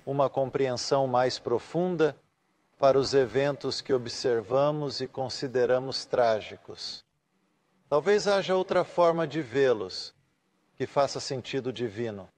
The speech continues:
E é descobrir essa maneira de vê-los que ajuda uma pessoa a entender não só Deus, mas sua criação e nosso propósito de ser.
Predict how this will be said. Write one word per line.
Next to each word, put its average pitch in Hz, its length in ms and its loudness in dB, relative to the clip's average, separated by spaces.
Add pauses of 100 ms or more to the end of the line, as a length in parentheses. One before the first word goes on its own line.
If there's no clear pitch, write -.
(500)
E 160 140 6
é 170 80 8
descobrir 175 840 4 (140)
essa 139 280 0
maneira 147 520 2
de 135 120 -6
vê-los 151 600 2 (320)
que - 160 4
ajuda 156 640 6
uma 151 180 4
pessoa 147 640 4
a 135 100 2
entender 135 760 -2 (800)
não 202 220 4
só 151 240 4
Deus, 135 520 4 (300)
mas 135 160 0
sua 139 240 2
criação 147 760 2 (280)
e 131 80 0
nosso 135 340 2
propósito 131 800 4
de 117 140 -6
ser. 104 340 -2